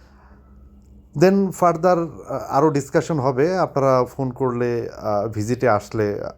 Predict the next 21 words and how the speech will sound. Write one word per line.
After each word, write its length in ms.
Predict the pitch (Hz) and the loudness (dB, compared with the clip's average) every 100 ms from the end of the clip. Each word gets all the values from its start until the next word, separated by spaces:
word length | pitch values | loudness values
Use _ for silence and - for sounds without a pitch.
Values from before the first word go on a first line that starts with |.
| - | -16
আপনাদের 380 | - 85 - 101 | -10 -10 -6 -4
সাথে 260 | 98 104 104 | -4 -6 -2
যখন 260 | 101 113 | -2 -2
কমিউনিকেশন 560 | 101 117 120 117 117 131 | -2 -2 -2 -4 -6 -4
হবে, 160 | 117 139 | -4 -2
one 220 | 127 110 | 0 -2
to 100 | 110 | -2
one 200 | 113 107 | -2 -2
যখন 240 | 104 117 | -2 -4
কমিউনিকেশন 560 | 113 117 117 113 110 123 | -4 -2 -2 -6 -8 -6
হবে, 160 | 123 151 | -2 -2
তখন 300 | 131 - 120 | -2 -4 -4
আরও 220 | 120 139 | 0 2
ডিসকাশন 500 | 135 117 - 107 113 | 2 -4 -6 -8 -6
হবে, 220 | 104 110 139 | -6 -4 -4
আরও 240 | 107 113 | -2 -4
ডিটেলিংয়ে 520 | 110 104 101 98 90 | -4 -4 -2 -2 -4
কথা 260 | 87 90 90 | -2 -4 -2
হবে। 240 | 82 85 82 - - - | -4 -6 -12 -16 -20 -10
এটা 180 | 147 139 | -2 -2
সাউথ, 500 | 131 120 101 87 - | 0 2 2 -2 -12